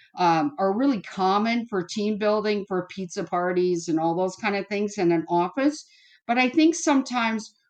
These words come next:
we overlook in a virtual environment that sense of belongingness, and it, you know, contributes to effectiveness. Um, one of the things I did as well is, um, uh, I,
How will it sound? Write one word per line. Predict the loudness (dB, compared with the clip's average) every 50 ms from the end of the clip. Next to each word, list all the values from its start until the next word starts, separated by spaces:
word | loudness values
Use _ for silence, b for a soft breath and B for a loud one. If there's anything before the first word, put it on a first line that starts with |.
| _ -8
we | -4 -2 -2 -2 -2
overlook | 0 0 0 0 0 0 0 0 0 2 2 2 2 0 -2 -10 -20 _ _ _ _ _ _ _ _ _ _
in | 0 0 2 2
a | 0
virtual | -2 -2 -4 -4 -4 -4 -4 -2 0 0
environment | 0 0 0 -2 -2 -2 -2 -2 -2 -2 -4 -4 -2
that | -2 -2 -2 -2 -2
sense | -4 -2 -2 -2 -2 -2 -4
of | -8 -6
belongingness, | -6 -4 -2 -2 -2 0 0 0 0 -2 -2 -2 -2 -4 -4 -4 -6 -10 -14 -16 -14 _ -6
and | -2 0 0 0 -2 -2
it, | -6 -6 -6 -4 -4
you | -2
know, | -2 -2 -2 -4 _ _ _ _ -8
contributes | -6 -6 -6 -6 -6 -6 -4 -4 -4 -6 -6 -6
to | -6 -6 -4 -4
effectiveness. | -4 -4 -4 -4 -4 -6 -8 -10 -8 -6 -4 -2 -2 -2 -4 -6 -10 _ b b b b b b b b
Um, | 0 0 0 0 -4 -6
one | -2 0 4 6 6 6
of | 4 2
the | -2
things | -4 -4 -4 -4 -4 -2 0
I | 2 2 2 0
did | 0 -2 -2 0 0 -2 -4 -4 -4 -2
as | -2 -2 -2 -2 -2
well | 2 2 4 4 2
is, | 2 0 -2 -4 -4
um, | -2 -2 -2 0 -2 -2 -4 _ b b b b b b b b b -8
uh, | -6 -4 -4 -4 -6 -10 -14 _ -2
I, | 0 0 0 -2